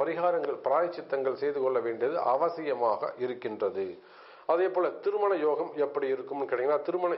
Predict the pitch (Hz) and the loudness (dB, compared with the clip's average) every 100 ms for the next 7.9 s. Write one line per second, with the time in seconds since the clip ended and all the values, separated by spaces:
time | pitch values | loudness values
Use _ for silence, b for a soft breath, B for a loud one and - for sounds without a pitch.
0 | 143 143 135 135 131 135 143 139 139 139 | 0 2 0 0 -6 -4 -4 2 2 2
1 | 151 - 123 156 180 165 147 139 135 127 | 0 -6 -4 -4 -2 0 2 2 0 -2
2 | 147 151 156 165 151 135 135 135 165 160 | -2 2 0 2 2 2 0 -2 -2 0
3 | 175 165 139 120 120 127 131 135 131 147 | 0 2 -2 -2 -4 -4 -4 0 0 0
4 | 180 B B B B 196 202 185 170 156 | -4 B B B B 0 2 2 2 2
5 | 143 143 120 139 160 170 160 139 139 151 | 2 0 0 0 0 2 2 2 0 2
6 | 120 101 147 156 170 139 107 B B - | 2 4 2 4 0 0 -4 B B -8
7 | 123 170 180 170 165 165 165 156 170 | -2 0 2 2 2 4 4 2 0